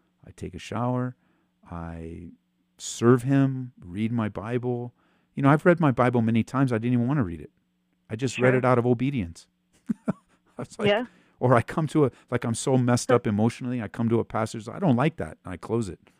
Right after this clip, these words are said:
Speaker 1: Um,
Speaker 2: Yeah. <laughs> I,
Speaker 1: and
Speaker 2: I may have been there once or twice. <laughs>
Speaker 1: and, and, you know, that's normal. Some people have a stronger constitution, some people have a weaker, but that, that's
Speaker 2: Right.
Speaker 1: the beauty of the body of Christ.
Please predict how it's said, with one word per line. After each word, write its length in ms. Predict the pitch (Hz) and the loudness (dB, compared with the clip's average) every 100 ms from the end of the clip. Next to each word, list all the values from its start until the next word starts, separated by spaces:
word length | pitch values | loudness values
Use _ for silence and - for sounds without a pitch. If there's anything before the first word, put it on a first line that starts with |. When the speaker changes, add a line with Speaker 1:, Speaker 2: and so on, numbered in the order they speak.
| _ _ _ - | _ _ _ -2
Speaker 1:
Um, 80 | |
Speaker 2:
Yeah. 160 | 214 294 - - | 0 0 -4 -4
<laughs> 560 | 311 - 311 339 - 330 - _ - 202 | -4 -2 -2 -2 -2 -4 -6 _ -14 -4
I, 80 | 247 | -4
Speaker 1:
and 180 | 185 - | -4 -4
Speaker 2:
I 100 | 220 | 0
may 160 | 220 214 | 2 0
have 100 | 180 | 0
been 120 | 196 | -2
there 140 | 196 185 | 0 0
once 140 | 185 | 0
or 80 | 202 - | -2 -2
twice. 640 | 226 233 - - 269 - - - | 0 0 -2 -4 -4 -2 0 0
<laughs> 100 | - | 2
Speaker 1:
and, 200 | - - - - _ - - - | 2 2 -2 -4 _ -20 -20 -4
and, 180 | 131 135 | 0 2
you 120 | 170 | 4
know, 100 | 165 | 4
that's 260 | 175 180 - | 4 2 2
normal. 500 | 160 180 180 120 - | 4 8 8 6 4
Some 200 | - 185 | 2 0
people 260 | 220 208 | 2 2
have 140 | 190 185 | 4 4
a 40 | |
stronger 380 | - - 147 156 | 0 0 0 0
constitution, 800 | - 156 - 147 - 151 - 156 | -6 -10 -10 -14 -14 -14 -12 -14
some 160 | - 147 | -14 -14
people 220 | - 139 | -10 -6
have 100 | 139 | -4
a 40 | 131 | -4
weaker, 360 | 139 - 135 - _ - | -6 -6 -10 -12 _ -12
but 140 | 135 | -6
that, 180 | 131 - | -2 -2
that's 220 | 143 170 | -4 -8
Speaker 2:
Right. 60 | - | -6
Speaker 1:
the 60 | 156 | -6
beauty 400 | 110 123 139 131 | -2 0 0 0
of 100 | 113 | -2
the 80 | 101 | -4
body 340 | 98 107 113 | -2 -2 -2
of 100 | 104 | -4
Christ. 520 | - 110 107 - - | -10 -10 -10 -12 -20